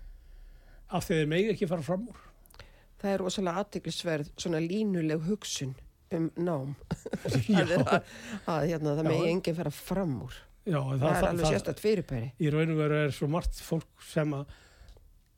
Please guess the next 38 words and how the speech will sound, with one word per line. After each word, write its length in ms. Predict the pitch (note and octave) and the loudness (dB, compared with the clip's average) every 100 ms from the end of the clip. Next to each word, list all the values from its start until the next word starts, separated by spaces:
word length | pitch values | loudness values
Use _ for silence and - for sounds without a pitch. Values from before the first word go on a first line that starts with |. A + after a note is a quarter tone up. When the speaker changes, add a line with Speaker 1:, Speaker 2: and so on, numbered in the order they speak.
| _ _ _ - | _ _ _ -2
Speaker 1:
þarf 280 | E3+ F3 | 2 2
bara 140 | E3+ D3+ | 2 2
að 80 | D3 | 2
moka 440 | D#3 A#3 A3+ E3+ | 2 0 0 -2
í 100 | D3 | 0
verkefnum. 520 | F3+ - - - - | -4 -8 -14 -14 -16
Speaker 2:
Já, 260 | - F3+ C#3 B2+ - _ _ | -6 -4 -4 -6 -12 _ _
Speaker 1:
Og, 120 | - F3 | -2 2
Speaker 2:
einmitt. 360 | D3 D3 - | 2 0 -2
Speaker 1:
og 240 | D3 C#3 C3+ | -2 -2 -2
hérna, 300 | D3 C#3+ D3 C#3+ - - - - - - - _ _ - | -4 -4 -6 -8 -16 -20 -20 -20 -20 -20 -20 _ _ -10
og 80 | - | -2
ég 140 | C#3+ C#3+ | 0 2
tala 180 | E3 F3+ | 0 0
nú 120 | F3+ | 0
ekki 160 | C#3 F3+ | -2 -2
um, 100 | F#3+ - - - | -2 -6 -16 -16
eh, 680 | A#2 A2 G2 - - - - - | -14 -14 -14 -16 -20 -18 -18 -20
sko, 240 | - D3 C3+ C3 _ _ _ _ _ _ - F3 | -6 -4 -4 -8 _ _ _ _ _ _ -18 -12
krakkar 540 | - F3+ - - D3+ | 0 0 0 -2 -2
eru 120 | D3 | 0
misjafnir. 540 | C#3+ G#3 - F#3+ B2 A2+ - _ - - - | -2 -2 -4 -6 -8 -14 -20 _ -20 -20 -8
Speaker 2:
Einmitt. 520 | D3+ C3+ B2 - - - - - | -4 -4 -6 -10 -16 -18 -16 -12
Speaker 1:
Eins 200 | - - | -6 -2
og 80 | D3 | 0
ég 100 | F#3 | 2
var 100 | D3 | 0
alltaf 180 | C#3+ A#2 | -4 -4
góður 220 | D3 C3 | -4 -2
í 100 | E3 | -4
íslensku, 400 | - E3+ - C#3+ D3 - | -6 -10 -10 -14 -16 -16
Speaker 2:
Einmitt. 320 | F3 B2+ C#3 - | -12 -10 -10 -8
Speaker 1:
en 100 | D#3 | -4
ónýtur 400 | C#3+ F#3 D#3 D3+ | 0 0 0 -2
í 40 | A#2 | -4
stærðfræði. 420 | F3+ G3+ D#3+ - | -6 -8 -16 -6
Speaker 2:
Já, 240 | F#3+ F3 D#3+ | -4 -2 -4
já, 180 | F3+ | -6